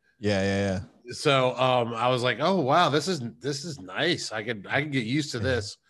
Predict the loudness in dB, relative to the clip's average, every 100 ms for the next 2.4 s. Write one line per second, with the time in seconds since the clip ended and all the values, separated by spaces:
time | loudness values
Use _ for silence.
0 | _ -12 -6 0 4 6 6 4 0 -8
1 | -20 _ _ -4 0 2 0 -6 -8 -2
2 | 0 2 0 -4